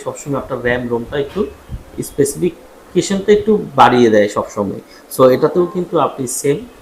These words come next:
আট জিবি র্যামের সাথে দুইশো ছাপ্পান্ন জিবি পাচ্ছেন। এবং এর পাশাপাশি কিন্তু এই ফোনটির আরও দুইটা ভেরিয়েন্ট আছে, যেমন এটার সাথে আপনার চার একশো আঠাশ আছে, সেটা আপনি পেয়ে যাবেন হচ্ছে গিয়ে আপনার চোদ্দ হাজার নয়শো নব্বই টাকায়। আরেকটা ভেরিয়েন্ট আছে,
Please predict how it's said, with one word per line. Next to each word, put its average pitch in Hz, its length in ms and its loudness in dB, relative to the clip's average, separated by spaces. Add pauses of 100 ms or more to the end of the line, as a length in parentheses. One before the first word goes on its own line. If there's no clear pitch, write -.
(160)
আট 151 280 2
জিবি 170 220 4
র্যামের 113 260 0
সাথে - 280 -10
দুইশো 117 300 -6 (100)
ছাপ্পান্ন 165 520 0
জিবি 127 200 2
পাচ্ছেন। 107 320 -6
এবং 160 200 0 (100)
এর 185 240 6
পাশাপাশি 190 440 0
কিন্তু 202 260 -2
এই 165 120 6
ফোনটির 156 520 2 (320)
আরও 147 280 6
দুইটা 151 380 2
ভেরিয়েন্ট 131 480 2
আছে, - 320 -10 (280)
যেমন 139 240 2
এটার 147 260 -4
সাথে 165 160 -8
আপনার 160 220 -4 (100)
চার 156 220 4
একশো 165 240 -2
আঠাশ 143 280 -2
আছে, 120 280 -6 (260)
সেটা 170 220 -4
আপনি 165 300 -4
পেয়ে 156 200 2
যাবেন 143 340 0 (520)
হচ্ছে - 260 -8
গিয়ে 139 220 2
আপনার 123 300 0 (120)
চোদ্দ 180 160 -2
হাজার 160 240 4
নয়শো 151 260 -2
নব্বই 143 220 -4
টাকায়। 123 260 -4 (100)
আরেকটা 185 340 2
ভেরিয়েন্ট 127 500 0
আছে, 220 340 -8